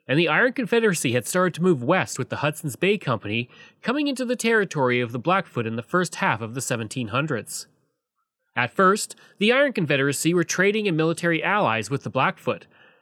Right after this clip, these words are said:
but as time went on and Europeans began to encroach more on traditional lands, taking resources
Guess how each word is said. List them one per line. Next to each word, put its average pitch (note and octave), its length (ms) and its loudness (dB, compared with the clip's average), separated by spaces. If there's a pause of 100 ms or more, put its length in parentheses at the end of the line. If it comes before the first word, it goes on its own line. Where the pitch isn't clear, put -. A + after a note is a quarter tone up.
(120)
but C#3 80 -2
as D#3+ 100 2
time F#3 380 -2
went A#3 160 2
on D3+ 320 0 (200)
and A#2+ 140 -4
Europeans C#3 520 -2
began B2 280 -2
to A#2 120 -6
encroach C#3 500 -2
more D3 320 2
on A#2 160 0
traditional B2 480 -4
lands, D3+ 480 -2 (320)
taking B2 280 0
resources E3+ 720 0